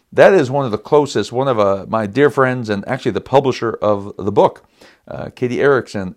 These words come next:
uh, pointed me into the right direction. That N A S B is, uh, helped me, helped remind me that that's one of the closest, um, translations to the Greek and Hebrew that there is. So if you want a real,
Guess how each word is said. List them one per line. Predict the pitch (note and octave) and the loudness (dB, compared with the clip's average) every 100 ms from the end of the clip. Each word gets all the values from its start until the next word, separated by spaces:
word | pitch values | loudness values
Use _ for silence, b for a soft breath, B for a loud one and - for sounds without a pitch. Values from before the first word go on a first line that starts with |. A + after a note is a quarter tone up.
| - | -12
uh, | A2 | -14
pointed | - A#2 A2+ G#2+ | -8 -6 -6 -6
me | G#2+ G#2 | -8 -8
into | - G#2+ G#2 A2 | -8 -10 -10 -10
the | G2 G2+ | -6 -2
right | G#2+ - | -2 -2
direction. | G#2 G#2 A2 G2 E2+ _ _ _ _ _ - | -6 -6 -8 -10 -12 _ _ _ _ _ -20
That | F#2 G2+ G#2 | -6 -4 -2
N | A#2+ | -2
A | C3+ B2 | 0 0
S | A2+ | -2
B | - C3+ | -4 -2
is, | G#2 F#2+ - | -2 -4 -4
uh, | G2 F#2+ F#2 b b | -2 -2 -4 b b
helped | b A#2+ - | b 0 0
me, | G#2+ G2 | -6 0
helped | B2+ - | 0 2
remind | G#2 G#2+ C3 G#2 | 0 2 2 0
me | G2 | -4
that | F#2+ G2+ | -6 -6
that's | G#2 A2 - | -6 -8 -6
one | G#2+ | -8
of | F#2 | -8
the | |
closest, | - A#2+ A#2+ A2+ - _ b b b - | -4 -4 -4 -8 -10 _ b b b -20
um, | - - - G2 - | -16 -16 -16 -18 -10
translations | - G#2 F#2 G#2 C#3 - G2 F2+ F2+ | -4 -4 0 0 0 -2 -6 -8 -10
to | F#2+ | -10
the | F#2+ | -6
Greek | G#2 G#2 | -6 -6
and | F#2 | -8
Hebrew | G#2 A2 F#2 | -10 -8 -8
that | F2+ | -8
there | F2+ F2+ | -8 -6
is. | F#2 - | -6 -8
So | - | -14
if | - | -12
you | F#2 | -8
want | G#2 A2+ | -6 -6
a | |
real, | F2+ A2 C#3 C3 | -4 0 0 0